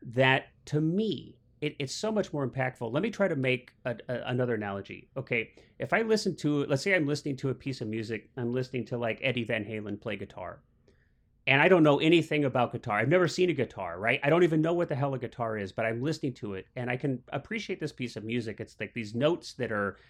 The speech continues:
flowing forth into my headphones, and it, it sounds pretty wild. It's like a bunch of really, like, high-speed notes, and wow, okay, that's cool. But then let's see, I see, I see a video of Eddie Van Halen playing that same piece of music.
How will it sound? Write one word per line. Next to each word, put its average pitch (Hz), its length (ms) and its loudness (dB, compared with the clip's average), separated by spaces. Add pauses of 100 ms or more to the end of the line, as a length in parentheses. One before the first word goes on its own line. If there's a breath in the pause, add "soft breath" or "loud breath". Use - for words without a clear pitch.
(240 soft breath)
flowing 170 480 0
forth 160 380 -4
into 143 260 -2
my 135 140 2
headphones, 127 600 -2
and 110 100 -2
it, 107 200 -6
it 117 140 -8
sounds 190 280 0
pretty 120 200 -8
wild. 107 440 -2
It's 101 140 -10
like 104 120 -10
a 98 60 -10
bunch 151 300 -6
of 104 120 -12
really, 120 380 -4
like, 98 200 -4
high-speed 139 580 -6
notes, 143 400 0
and 104 200 -6 (100)
wow, 123 400 2
okay, 107 240 -6
that's 120 180 -4
cool. 95 320 -8 (420 soft breath)
But 123 140 -2
then 226 160 0
let's 208 160 -4
see, 196 200 -4
I 151 100 0
see, 175 340 -6
I 151 60 0
see 156 200 -4
a 131 60 2
video 120 440 2
of 101 120 0
Eddie 101 180 -2
Van 101 220 -6
Halen 101 340 -8
playing 139 320 -4
that 120 160 -4
same 127 220 -4
piece 120 240 -10
of 104 120 -14
music. 104 460 -8